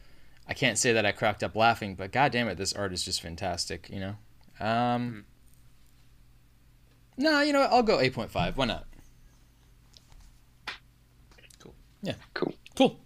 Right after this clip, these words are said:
Speaker 3: Cool, cool, cool,
Speaker 1: Hell
Speaker 3: cool.
Speaker 1: yeah. We did it. Um, shall we move on to the next number one that came out this week?
Speaker 2: Yes.
Speaker 3: Yes.
Speaker 1: Sick. A Righteous Thirst for Vengeance number one by Rick Remender and Andre Lima Ar-, Ar-,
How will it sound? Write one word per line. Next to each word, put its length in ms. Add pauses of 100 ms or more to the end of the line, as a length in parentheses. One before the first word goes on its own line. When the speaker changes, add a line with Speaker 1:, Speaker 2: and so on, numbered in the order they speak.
Speaker 3:
Cool, 140
cool, 160
cool, 100
Speaker 1:
Hell 140
Speaker 3:
cool. 60
Speaker 1:
yeah. 160 (880)
We 60
did 200
it. 120 (1160)
Um, 540
shall 180
we 60
move 200
on 220
to 320
the 240
next 260
number 140
one 200
that 100
came 180
out 120
this 160
week? 280 (640)
Speaker 2:
Yes. 340 (200)
Speaker 3:
Yes. 520
Speaker 1:
Sick. 380 (520)
A 220
Righteous 400
Thirst 240
for 100
Vengeance 400
number 140
one 220
by 120
Rick 240
Remender 440
and 380
Andre 640
Lima 480
Ar-, 200 (480)
Ar-, 240